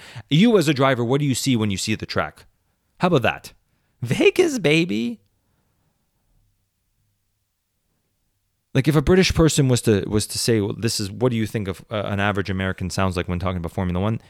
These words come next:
They'd be like, "Yeah, someone who just doesn't really say anything out of the ordinary, someone who just makes benign comments, someone who makes comments that just are just like, 'Yeah, I already knew that.'" Like, you're talking as if you're trying to fit in amongst the group.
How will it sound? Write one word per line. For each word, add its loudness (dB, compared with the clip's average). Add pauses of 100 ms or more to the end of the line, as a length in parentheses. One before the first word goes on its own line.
(540)
They'd 2
be 2
like, 2
"Yeah, 2
someone 0
who 2
just -2
doesn't -2
really 0
say -6
anything -4
out -2
of 0
the 2
ordinary, 0 (480)
someone -2
who 0
just -2
makes -2
benign 0
comments, 0 (360)
someone 2
who 4
makes 0
comments 0
that 0
just -2
are 2
just -8
like, -6
'Yeah, 0
I 2
already 0
knew 2
that.'" -2 (1300)
Like, -8 (360)
you're 0
talking 2
as 0
if 0
you're -4
trying 0
to 0
fit 2
in 4
amongst 2
the 4
group. 2